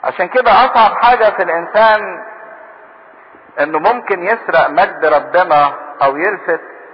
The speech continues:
لقداسته، او لبقته، او لمقدرته على الكلام، لان شغلانة بطرس انه يشهد للمسيح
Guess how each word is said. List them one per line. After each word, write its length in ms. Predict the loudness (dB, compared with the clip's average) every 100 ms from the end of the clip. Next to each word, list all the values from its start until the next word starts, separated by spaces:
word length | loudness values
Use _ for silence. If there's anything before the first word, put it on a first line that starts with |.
| -20 -20 -20 -20 -6
لقداسته، 880 | -4 0 2 0 -2 -4 0 2 2
او 120 | 2
لبقته، 760 | 2 2 2 0 -4 0 -2 -4 -12 -18 -20 -20 -20 -20 -20 -20 -20 _ _ _ -20 -20 -20 -20 -20 -20 -4 0
او 140 | 0
لمقدرته 720 | 0 0 -2 -2 -4 -2 0 2
على 140 | 2
الكلام، 760 | 0 -2 0 2 2 2 -6 -14 -18 -20 -20 -20 -20 -20 -20 -20 -20 _ _ _ _ -20 -20 -20 -20 _ _ _ _ _ _ -20 _ _ -20
لان 360 | -6 -2 -2 -2 -2 0 -2 -4 -6 -6
شغلانة 440 | -2 0 2 0 -2
بطرس 480 | -2 -4 -4 -8 -10
انه 180 | -6 -6
يشهد 360 | -6 -6 -8 -8
للمسيح 680 | -10 -12 -14 -14 -14 -14